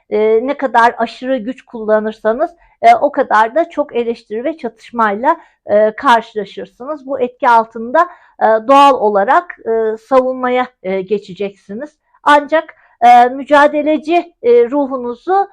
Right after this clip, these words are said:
e, sizi köşeye sıkıştırmasına da, e, ve işleri karmaşıklaştırmasına izin vermemek önemlidir.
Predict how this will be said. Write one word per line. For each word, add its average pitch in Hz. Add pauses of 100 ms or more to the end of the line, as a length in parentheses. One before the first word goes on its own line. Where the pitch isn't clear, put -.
(360)
e, 247
sizi 311
köşeye 254
sıkıştırmasına 220
da, 339 (280)
e, 226
ve 285
işleri 294
karmaşıklaştırmasına 233 (240)
izin 285
vermemek 254 (140)
önemlidir. 208